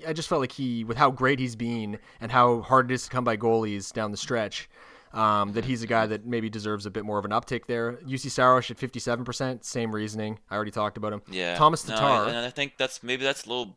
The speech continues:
Speaker 2: actually, that's, that's better, right? You do Saros a little less too. I think Saros,
Speaker 1: Yeah,
Speaker 2: he's been playing well
Speaker 1: Saros
Speaker 2: for the past
Speaker 1: even
Speaker 2: few
Speaker 1: more
Speaker 2: seasons.
Speaker 1: so.
Speaker 2: There's two seasons he's been playing all right, you know.
Speaker 1: Yeah.
Speaker 2: So, yeah.
Speaker 1: Yeah.
Speaker 2: Yeah.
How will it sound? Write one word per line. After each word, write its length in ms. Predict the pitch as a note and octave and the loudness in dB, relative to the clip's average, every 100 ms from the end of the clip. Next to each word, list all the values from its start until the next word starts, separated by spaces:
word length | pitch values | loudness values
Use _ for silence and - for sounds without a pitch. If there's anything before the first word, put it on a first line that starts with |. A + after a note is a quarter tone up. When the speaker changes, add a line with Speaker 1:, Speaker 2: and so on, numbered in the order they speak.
| - | -6
Speaker 2:
actually, 320 | G2 - A2+ | -4 -4 -6
that's, 120 | G2 G2 | -8 -6
that's 420 | G#2 - - - _ - | -8 -6 -10 -10 _ -20
better, 280 | F2 G2 F#2+ | -8 -6 -4
right? 140 | F2 F#2 | -6 -8
You 60 | |
do 80 | F2+ | -8
Saros 320 | - F2+ F#2 | -6 -6 -8
a 40 | F2 | -8
little 180 | F2+ | -8
less 220 | E2 F#2 - | -6 -8 -8
too. 180 | G2 G2 | -8 -8
I 60 | |
think 140 | F#2 - | -8 -10
Saros, 680 | - F2+ F2+ F2 - - - | -8 -8 -8 -8 -6 -6 -4
Speaker 1:
Yeah, 160 | B2 | -2
Speaker 2:
he's 100 | G2+ | -2
been 140 | A2 G#2+ | -6 -4
playing 200 | - D3 | 4 8
well 140 | D3 | 8
Speaker 1:
Saros 40 | C3 | 4
Speaker 2:
for 60 | G2 | -4
the 80 | G#2+ | -4
past 120 | G2 | -4
Speaker 1:
even 140 | B2 | -2
Speaker 2:
few 80 | A#2 | 0
Speaker 1:
more 100 | A2 | 0
Speaker 2:
seasons. 200 | G2 F2+ | 0 -4
Speaker 1:
so. 40 | E2 | -6
Speaker 2:
There's 120 | G#2+ | -6
two 180 | - C3 | -8 -8
seasons 420 | B2 A2+ A2 G2+ | -6 -8 -8 -8
he's 120 | G2+ | -10
been 220 | - G2+ | -12 -16
playing 200 | - G2 | -12 -10
all 120 | F2 | -10
right, 220 | E2 D#2 - | -8 -10 -12
you 80 | A1+ | -16
know. 180 | A#1+ D#2+ | -12 -6
Speaker 1:
Yeah. 180 | A#2 F#2+ | -4 -4
Speaker 2:
So, 60 | G1+ _ _ | -8 _ _
yeah. 180 | F2+ E2 - - - - | -14 -14 -14 -20 -18 -10
Speaker 1:
Yeah. 160 | F#2 - | -10 -10
Speaker 2:
Yeah. 140 | C#2 | -16